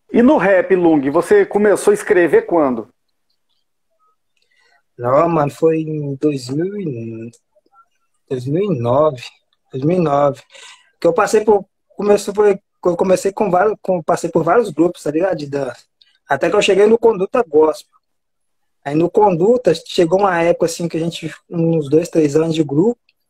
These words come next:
Speaker 2: a gente foi e começou a cantar, mano. Começou a cantar, começou a andar pra caramba. Era de segunda a sexta, às vezes parava só terça e quarta parava, e aí segunda,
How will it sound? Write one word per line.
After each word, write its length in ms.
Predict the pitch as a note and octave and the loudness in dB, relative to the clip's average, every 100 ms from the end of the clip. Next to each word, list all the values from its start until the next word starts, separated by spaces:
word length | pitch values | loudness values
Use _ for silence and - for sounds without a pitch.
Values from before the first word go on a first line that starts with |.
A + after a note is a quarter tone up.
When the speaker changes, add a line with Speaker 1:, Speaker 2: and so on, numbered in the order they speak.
| _ _ _ - | _ _ _ -6
Speaker 2:
a 120 | C#3 | -4
gente 180 | E3 F3 | -4 -2
foi 140 | F3 | -2
e 40 | |
começou 340 | F3 G#3+ G#3 G#3+ | 0 -2 -2 -2
a 40 | |
cantar, 380 | - C4+ - D3+ | -4 -4 -2 -2
mano. 160 | D#3 - _ _ _ _ _ _ _ _ _ _ _ _ _ | -2 -8 _ _ _ _ _ _ _ _ _ _ _ _ _
Começou 300 | D3 C#3 D#3+ | -6 -2 0
a 20 | |
cantar, 760 | D#3 E3+ D3+ D3 D#3+ G3+ A3 - | 2 0 0 0 2 2 0 -4
começou 380 | - D#3+ D#3 F3 | -2 0 2 0
a 80 | D3 | 0
andar 240 | B2+ D#3 | -4 -4
pra 120 | D3+ D3+ | -2 -2
caramba. 720 | C#3+ C3 D3+ G3+ F#3+ F3+ - _ _ _ _ _ | -2 -2 -2 0 0 -2 -4 _ _ _ _ _
Era 160 | - D#3+ | 0 0
de 120 | D#3 | 0
segunda 460 | - F3 E3 G3 G3 | -4 -4 -2 0 0
a 40 | |
sexta, 640 | - - E3 G3+ G#3+ - D3+ | -2 -2 2 4 2 0 -2
às 140 | C#3+ | 0
vezes 500 | E3 F#3+ F3 - - _ - F#3+ | 0 0 -2 -12 -20 _ -8 -2
parava 360 | F3 F#3+ G3 | 0 0 0
só 340 | - G#3+ A3 - _ | 0 0 -2 -4 _
terça 300 | - G3+ - | 0 0 0
e 60 | D#3+ | -4
quarta 360 | - F3 E3+ | 0 0 0
parava, 580 | F3+ - C#3+ D#3 G3 G3+ | -4 -2 -2 -2 0 0
e 80 | D#3+ | 2
aí 160 | D#3 D#3 | 0 -2
segunda, 640 | - D#3+ C#3+ F#3 A3 F3 | -10 -8 -2 0 0 -2